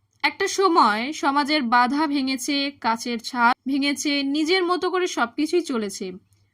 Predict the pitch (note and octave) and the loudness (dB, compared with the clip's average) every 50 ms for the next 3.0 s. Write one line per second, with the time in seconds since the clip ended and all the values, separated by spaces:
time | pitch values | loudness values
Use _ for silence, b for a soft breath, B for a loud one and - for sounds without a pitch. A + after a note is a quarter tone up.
0 | _ _ _ _ _ - C#4 D4 D#4 D4 F#4+ F#4 F#4 G4 F#4+ E4 D#4+ D#4+ D#4+ C#4+ | _ _ _ _ _ 4 6 6 8 8 6 4 4 4 4 6 6 6 4 2
1 | B3 A#3 C4 C#4 C4 - D#4+ D4+ D4+ D#4 D#4+ - D#4 B3+ C4 C4 C#4+ - - D4 | 0 0 -2 -2 0 2 4 4 4 4 2 0 -4 -2 -2 -4 -4 -4 -4 -2
2 | C4+ C4+ C4+ C4 B3+ B3 A#3 B3 B3+ B3+ B3+ B3+ B3 - C#4 B3+ B3+ B3+ B3+ C4+ | 0 2 4 6 6 6 4 2 -2 -2 -2 -4 -4 -4 -4 -2 -2 -2 -4 -4